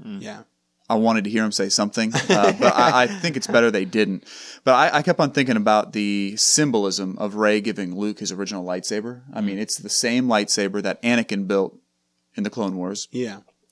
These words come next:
Speaker 3: It's the same one that Obi-Wan gave to Luke right before Luke was needed to,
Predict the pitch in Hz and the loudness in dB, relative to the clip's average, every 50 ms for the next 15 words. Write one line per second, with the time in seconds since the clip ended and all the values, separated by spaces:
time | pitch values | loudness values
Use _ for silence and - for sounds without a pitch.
0 | - - - - - - - - 131 139 143 139 123 120 123 127 123 113 110 107 | -12 -8 -6 -2 0 2 2 4 4 4 4 2 4 4 4 6 4 4 4 2
1 | 107 104 101 104 92 - - - 131 135 131 131 113 107 104 107 104 107 98 - | 2 2 4 2 2 2 2 2 4 4 4 2 0 0 -2 -2 -2 -4 -4 0
2 | 113 117 131 131 127 - - 95 110 104 - - - 107 110 113 131 139 - 123 | 2 2 2 2 2 -2 -6 -6 -6 -8 -8 -10 -6 0 2 2 2 0 -2 -8
3 | - - - 135 127 120 113 107 104 101 107 117 113 - 92 98 92 90 98 113 | -12 -6 0 0 2 4 2 2 0 0 -2 -2 -2 -2 -4 -8 -4 -2 0 0
4 | 120 107 104 98 101 - - 107 101 101 104 - | 0 0 -2 -4 -4 -8 -8 -8 -6 -6 -6 -8